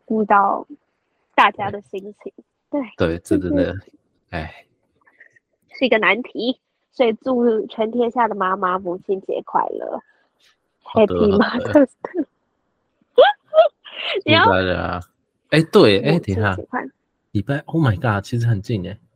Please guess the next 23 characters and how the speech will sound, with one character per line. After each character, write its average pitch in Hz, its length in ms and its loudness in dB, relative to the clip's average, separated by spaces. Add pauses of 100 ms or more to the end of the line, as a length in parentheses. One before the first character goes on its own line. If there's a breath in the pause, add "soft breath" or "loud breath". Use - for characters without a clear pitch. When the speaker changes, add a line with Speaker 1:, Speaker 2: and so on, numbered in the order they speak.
Speaker 2:
我 113 80 0
没 127 120 2
想 143 220 0
到 143 100 2
那 156 140 2
么， - 120 0
Speaker 1:
对 302 100 -6
啊。 - 80 -20
Speaker 2:
那 151 80 -2
么 131 100 -2
快。 117 340 -2 (400)
Holy 135 280 -8
Speaker 1:
很 226 100 -2
近 359 340 4
啊， 302 200 4
Speaker 2:
shit。 - 180 -4
Speaker 1:
不 302 100 4
就 370 200 6
是 339 120 0
这 311 140 4
礼 214 140 -2
拜 202 260 -4
吗？ 180 260 -10